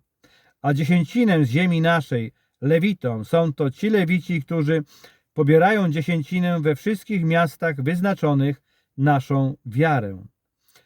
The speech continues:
I kapłan, potomek Arona, będzie z Lewitami, gdy oni będą pobierać dziesięcinę.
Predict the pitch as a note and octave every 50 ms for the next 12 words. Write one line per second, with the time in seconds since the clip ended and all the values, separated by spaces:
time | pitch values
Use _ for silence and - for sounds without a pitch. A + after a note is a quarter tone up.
0 | _ _ - D3 - - G3 G#3 F#3+ - - C#3 B2+ B2+ A#2+ D3 C#3 - E3+ E3+
1 | E3 D#3+ D#3 - F3 D#3+ D#3 F3 E3+ D#3+ D3+ C3+ A#2+ A2+ B2 D3 E3 E3+ F3 E3
2 | F3+ E3 C#3+ D#3 D#3 D3+ C#3+ D3 - - D#3 D3+ D3+ D3 D3 D#3 E3 - _ _
3 | _ _ _ B2+ A#2+ C#3+ D#3 F3 E3+ F3+ F#3 G3 G3 F3+ C#3 D3+ D3 D3+ D3 C#3+
4 | D#3 D#3+ D#3 - F3 E3 D3+ C#3 C3 B2+ B2+ B2+ B2+ A2+ B2+ B2 - C#3+ C#3 C3
5 | - C#3 B2+ A2+ G#2 G2 F#2